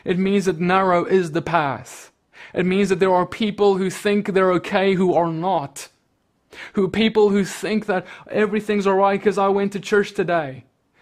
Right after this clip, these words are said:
As if that's what he told us to do. Yes, he told us to fellowship. But if we think that that is the epitome of the,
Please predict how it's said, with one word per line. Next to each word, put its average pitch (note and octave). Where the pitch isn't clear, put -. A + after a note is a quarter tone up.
As G3+
if F#3
that's G3
what G3
he F#3
told F3+
us D#3
to D#3
do. B2+
Yes, -
he D#4
told A3
us D3+
to C#3
fellowship. -
But F3+
if F#3+
we G3+
think G#3
that F#3+
that F3+
is E3+
the F#3+
epitome F#3+
of E3
the, E3+